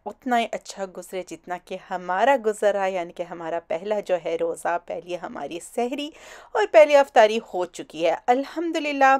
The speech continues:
बहुत अच्छा गुजरा और माशाल्लाह, माशाल्लाह सारिम साहब का भी ये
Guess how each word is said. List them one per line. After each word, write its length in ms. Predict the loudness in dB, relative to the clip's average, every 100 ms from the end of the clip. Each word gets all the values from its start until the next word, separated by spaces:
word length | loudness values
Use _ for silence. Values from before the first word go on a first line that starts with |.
| 2
बहुत 280 | -2 0 -2
अच्छा 260 | -2 -2 -2
गुजरा 420 | -2 0 4 6
और 120 | 4
माशाल्लाह, 500 | 2 -4 -2 -2 -2
माशाल्लाह 420 | -4 -8 -6 -6 -4
सारिम 300 | -6 -8 -10
साहब 240 | -10 -8
का 160 | -4 -6
भी 140 | -6
ये 300 | -8 -6